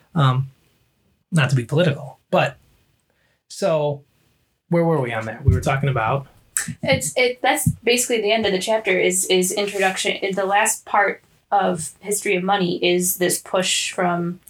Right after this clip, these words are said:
Speaker 1: And breaking the peg.
Speaker 2: Yeah, is
Speaker 1: Mm-hmm.
Speaker 2: this, this idea of central banks and how we're alluding into government stealing, spending convert-, or suspending convertibility from,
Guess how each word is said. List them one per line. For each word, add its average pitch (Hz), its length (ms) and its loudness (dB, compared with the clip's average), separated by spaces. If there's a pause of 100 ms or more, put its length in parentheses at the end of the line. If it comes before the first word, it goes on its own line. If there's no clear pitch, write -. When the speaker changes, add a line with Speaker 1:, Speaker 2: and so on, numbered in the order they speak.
Speaker 1:
And 147 160 2
breaking 156 300 2
the 131 80 2
peg. 143 460 0
Speaker 2:
Yeah, 220 400 0 (100)
is - 500 2
Speaker 1:
Mm-hmm. 180 120 -16
Speaker 2:
this, 208 280 2
this 202 260 0
idea 190 360 2
of 175 320 0
central 180 380 0
banks - 600 0 (240)
and 185 140 0
how 175 460 0 (200)
we're 165 400 0
alluding 175 420 2
into 170 300 -2
government 170 460 -4
stealing, 165 580 -2
spending 165 500 -4
convert-, 165 480 -6
or 170 140 0
suspending 180 500 0
convertibility 165 800 -2
from, 165 440 -6